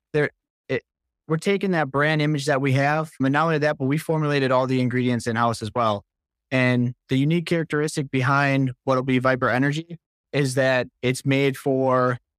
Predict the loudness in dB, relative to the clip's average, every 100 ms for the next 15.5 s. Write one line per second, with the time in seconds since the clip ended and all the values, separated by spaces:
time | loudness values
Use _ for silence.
0 | _ _ _ 0 2 2 0 -4 -4 -8
1 | -18 _ -4 0 0 -2 -2 0 0 0
2 | 0 2 2 0 -4 _ -2 -2 -2 -2
3 | -2 -4 -14 -14 -18 _ _ 0 0 0
4 | -2 -2 -4 -6 -4 -2 0 0 2 2
5 | 0 -4 _ _ _ -2 0 0 0 0
6 | 0 0 0 0 -2 -4 -4 -4 0 -2
7 | -2 -2 -2 -2 -2 0 0 0 0 0
8 | -4 -6 -4 0 2 0 0 -2 -2 -6
9 | -8 -6 0 0 -2 -4 -2 0 2 2
10 | 0 -2 -2 0 0 0 0 0 0 -4
11 | _ _ _ _ -4 0 0 -2 -4 -4
12 | -2 0 0 0 2 2 2 2 -2 -8
13 | _ _ -2 0 0 -2 -2 0 0 -2
14 | -2 -4 -2 -2 -2 -2 -2 -2 -2 -2
15 | -2 -2 0 -2